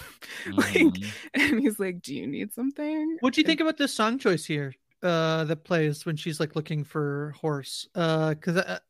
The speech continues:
Speaker 3: uh, it's a
Speaker 1: Mm.
Speaker 3: very, like, I feel like it's not subtle, but I,
Speaker 1: No.
Speaker 3: it, it feels like it's just in there because it's, like, a catchy song. Uh, uh, is there me-, do we find, is there meaning behind this? 'Cause, like, when I was, I was, like, very, like, "Wow,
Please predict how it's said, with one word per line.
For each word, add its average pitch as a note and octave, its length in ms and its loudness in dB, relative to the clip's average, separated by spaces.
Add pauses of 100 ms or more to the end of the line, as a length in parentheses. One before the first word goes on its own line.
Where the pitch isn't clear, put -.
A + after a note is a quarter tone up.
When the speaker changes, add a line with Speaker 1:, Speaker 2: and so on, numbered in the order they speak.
Speaker 3:
uh, F#3 200 -8 (300)
it's F3 160 4
a F#3+ 60 2
Speaker 1:
Mm. - 20 0
Speaker 3:
very, G#3+ 220 12
like, G#3 400 8 (340)
I F#3+ 60 4
feel A#3+ 160 8
like A3 260 6
it's F#3+ 200 -4
not G3+ 340 6
subtle, F#3 680 4 (180)
but F#3 100 2
I, F#3 180 4
Speaker 1:
No. E3+ 280 2
Speaker 3:
it, G3 140 -8
it F3+ 100 0
feels B3 240 2
like A#3+ 140 2
it's - 160 -4
just G#3 220 -4
in G3 100 0
there F3+ 260 0 (240)
because F3 340 0
it's, - 520 -10
like, E3 160 -4
a D#3 60 -4
catchy E3 360 -4
song. F3 460 -8 (340)
Uh, F3 520 -2 (600)
uh, G3+ 140 2
is F3 100 4
there G3 100 6
me-, F3 220 4
do E3+ 100 2
we E3+ 60 2
find, F#3+ 300 2
is D#3+ 120 0
there E3+ 120 0
meaning F#3 480 2
behind F3+ 220 2
this? D#3 120 -6 (140)
'Cause, F3 120 2
like, F#3 140 6
when F#3+ 100 6
I - 40 6
was, G3+ 100 2
I F3+ 100 2
was, F3 140 2
like, F3 160 -2
very, F#3+ 280 6
like, D#3 320 0 (640)
"Wow, F3+ 280 6